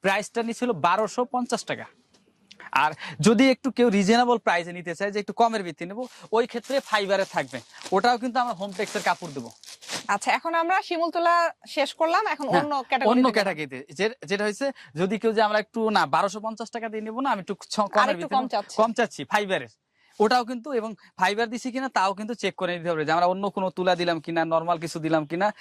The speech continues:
Speaker 1: এটাও কিন্তু এভাবে চেক করে নিবে। এই
Speaker 2: আচ্ছা।
Speaker 1: ক্ষেত্রে কিন্তু আমরা নয়শো পঞ্চাশ টাকা নিচ্ছি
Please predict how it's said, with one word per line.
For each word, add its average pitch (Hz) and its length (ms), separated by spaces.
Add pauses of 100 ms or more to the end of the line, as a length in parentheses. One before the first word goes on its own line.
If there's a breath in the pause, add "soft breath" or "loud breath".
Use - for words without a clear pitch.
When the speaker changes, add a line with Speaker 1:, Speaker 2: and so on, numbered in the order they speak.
(140 loud breath)
Speaker 1:
এটাও 208 220
কিন্তু 226 180
এভাবে 208 180
চেক 165 220
করে 139 200
নিবে। 127 180
এই 120 40
Speaker 2:
আচ্ছা। - 500
Speaker 1:
ক্ষেত্রে 247 300
কিন্তু 247 200
আমরা 254 120
নয়শো 202 320
পঞ্চাশ 180 320
টাকা 147 180
নিচ্ছি 127 300